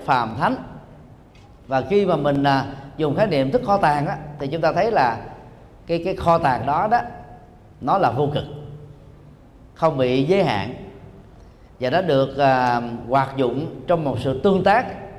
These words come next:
với bộ não trung bình là bảy ký trong mỗi con người. Trong mỗi bảy ký của bộ não đó đó, có hàng triệu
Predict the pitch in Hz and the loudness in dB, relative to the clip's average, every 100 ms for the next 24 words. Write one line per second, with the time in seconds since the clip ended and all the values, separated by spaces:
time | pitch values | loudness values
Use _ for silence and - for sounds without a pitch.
0 | - - 185 156 127 113 139 202 - 170 | -16 -2 2 2 2 2 0 0 0 2
1 | 147 127 127 110 101 - - - 120 156 | 2 2 2 0 -2 -10 -16 -6 -2 -2
2 | 190 226 277 - - - - - - - | 0 0 0 -6 -12 -16 -20 -20 -20 -10
3 | - 147 139 156 143 127 104 - - - | -4 -2 0 -2 -2 0 -2 -4 -14 -18
4 | - - - - - - - - - - | -20 -20 -20 -20 -20 -20 -20 -20 -20 -4
5 | 190 190 139 180 - 135 185 175 254 302 | 0 2 4 4 2 2 2 2 0 0
6 | - 202 156 123 147 190 240 262 - - | -2 0 2 2 2 2 2 2 -4 -8
7 | - - - - 170 202 233 240 175 139 | -18 -18 -18 -2 2 4 4 2 0 0
8 | 135 135 127 | 0 0 0